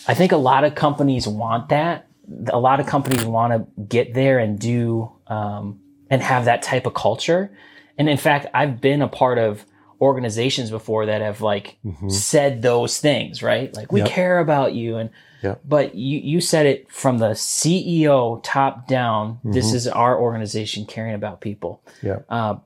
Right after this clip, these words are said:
Speaker 1: how do you get it from being, I don't wanna say lip service, but, like, 'cause there could be real desire behind, "We wanna care about people," um, to
Speaker 2: Yep.
Speaker 1: actually having a culture that does care about people?
Speaker 2: Yeah.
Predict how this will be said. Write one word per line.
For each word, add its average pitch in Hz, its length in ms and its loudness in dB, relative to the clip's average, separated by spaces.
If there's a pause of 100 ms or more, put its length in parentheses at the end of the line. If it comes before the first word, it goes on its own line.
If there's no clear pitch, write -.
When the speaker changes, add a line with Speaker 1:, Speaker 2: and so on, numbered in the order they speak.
Speaker 1:
how - 440 2
do 254 60 4
you 277 160 4 (120)
get 151 200 2
it - 180 0
from 117 640 2 (1300)
being, 147 380 2
I 123 120 -2
don't 147 80 0
wanna 147 140 0
say - 180 -4
lip 113 340 0
service, 113 400 -2
but, - 180 -2
like, 143 180 -6
'cause 175 140 0
there 208 160 4
could 208 120 2
be 185 120 0
real 139 240 4
desire 113 420 2
behind, 107 320 -4
"We 175 100 4
wanna 170 200 -2
care 175 200 -4
about 127 200 -2
people," 110 400 -8 (460)
um, 107 460 -4 (240)
to - 160 2
Speaker 2:
Yep. - 260 -2
Speaker 1:
actually 151 500 0
having 135 420 0
a 110 60 -2
culture 113 500 -2
that 110 360 -4
does 113 440 2
care 90 260 -10
about - 280 -12
people? - 420 -16 (100)
Speaker 2:
Yeah. 82 320 2